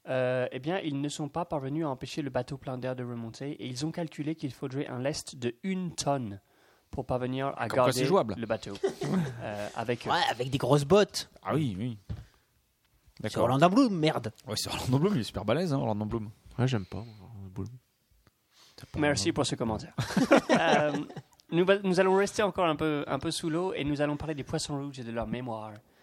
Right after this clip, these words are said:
Speaker 1: Euh,
Speaker 2: Ah oui,
Speaker 1: vous,
Speaker 2: la
Speaker 1: vous savez
Speaker 2: fameuse
Speaker 1: tous
Speaker 2: mémoire des
Speaker 1: que,
Speaker 2: poissons
Speaker 3: Ouais.
Speaker 2: rouges.
Speaker 1: voilà, vous savez tous que les poissons rouges ont une très mauvaise mémoire avec ce,
Speaker 2: Mm.
Speaker 1: ce blague que, que, que vous connaissez tous,
Speaker 2: Oui.
Speaker 1: euh, le poisson qui fait le tour et auquel
Speaker 2: Oui.
Speaker 1: vous vous présentez à chaque fois qu'il a fait un tour
Speaker 2: Exactement.
Speaker 1: parce qu'il a oublié votre nom.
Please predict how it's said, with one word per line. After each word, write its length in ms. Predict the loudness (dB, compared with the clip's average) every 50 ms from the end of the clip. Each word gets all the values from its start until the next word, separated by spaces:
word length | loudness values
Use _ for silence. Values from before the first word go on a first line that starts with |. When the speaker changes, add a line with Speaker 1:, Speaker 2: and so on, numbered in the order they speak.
| _ _ _ _ -16 -12
Speaker 1:
Euh, 40 | -4 2
Speaker 2:
Ah 100 | 4 4
oui, 140 | 6 6 4
Speaker 1:
vous, 60 | 4
Speaker 2:
la 100 | 4 4
Speaker 1:
vous 60 | 2
savez 160 | 4 2 4 4
Speaker 2:
fameuse 120 | 4 4 4
Speaker 1:
tous 40 |
Speaker 2:
mémoire 200 | 2 2 2 4
des 60 | 4 2
Speaker 1:
que, 40 | 2
Speaker 2:
poissons 220 | 2 2 4 4 4
Speaker 3:
Ouais. 100 | 4 4
Speaker 2:
rouges. 140 | 2 -2 -6 -6
Speaker 1:
voilà, 240 | -4 -4 -4 -4
vous 100 | -6 -6
savez 260 | -4 0 0 0 0 0
tous 200 | -6 -8 -8 -6
que 100 | -6 -6
les 80 | -6
poissons 340 | -6 -6 -8 -8 -6 -8 -8
rouges 120 | -8 -8 -10 -12
ont 220 | -16 -16 -16 -14 -14
une 80 | -14
très 180 | -10 -4 -2 -2
mauvaise 260 | 0 0 0 -2 -2 -2
mémoire 240 | -2 0 0 0 0
avec 180 | 0 0 2
ce, 120 | 2 4 4
Speaker 2:
Mm. 120 | 2 0 -2 -10 -20 -20 -20 _ -16
Speaker 1:
ce 200 | -12 -8 -8 -8
blague 420 | -6 -2 -2 0 0 -2 -4 -8
que, 240 | -10 -10 -8 -8 -10 -12 -14 -16 -16 -18 -20 -18 -14
que, 80 | -12 -12
que 180 | -12 -12 -14
vous 100 | -16 -14
connaissez 340 | -10 -8 -8 -8 -8 -10 -12
tous, 240 | -12 -12 -10 -6 -4
Speaker 2:
Oui. 100 | -4 -4
Speaker 1:
euh, 60 | -4 -8 -14
le 80 | -16 -14
poisson 380 | -8 -6 -6 -6 -6 -8 -10 -12
qui 100 | -14 -14
fait 120 | -14 -10
le 100 | -10 -10
tour 240 | -10 -10 -12 -10 -10
et 100 | -10 -12
auquel 200 | -12 -8 -6 -6
Speaker 2:
Oui. 60 | -6
Speaker 1:
vous 100 | -6 -8
vous 80 | -14 -16
présentez 440 | -10 -6 -6 -4 -4 -6 -8 -8 -10
à 60 | -10
chaque 240 | -10 -12 -14 -14 -16
fois 100 | -18 -18
qu'il 200 | _ -18 -18 -14
a 20 |
fait 80 | -12 -10
un 40 |
tour 40 | -10
Speaker 2:
Exactement. 220 | -10 -10 -12 -12 -12
Speaker 1:
parce 160 | -12 -12 -14
qu'il 160 | -16 -16 -16
a 40 | -16
oublié 180 | -14 -14 -14
votre 180 | -14 -14 -12 -12
nom. 100 | -14 -14